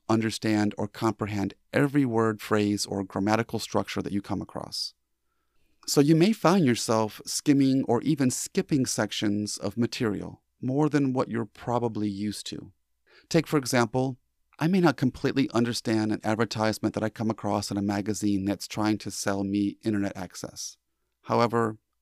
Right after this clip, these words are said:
I might be able to pick out some key words or recognize some cognates that I didn't know.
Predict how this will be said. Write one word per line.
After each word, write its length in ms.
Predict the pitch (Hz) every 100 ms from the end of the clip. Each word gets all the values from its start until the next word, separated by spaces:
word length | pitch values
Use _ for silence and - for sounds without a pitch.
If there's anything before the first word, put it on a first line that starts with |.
| -
I 100 | 123
might 380 | 131 143 202 214
be 120 | 123
able 160 | 117 110
to 60 |
pick 260 | 107 120 113
out 200 | 107 -
some 260 | - 123 120
key 240 | - 101
words 560 | 95 127 147 151 - - _ _
or 140 | -
recognize 560 | 135 156 156 143 131 127
some 160 | - 110
cognates 760 | - 160 147 113 107 - - -
that 120 | 120
I 100 | 123
didn't 360 | 120 127 113
know. 360 | 110 98 98 -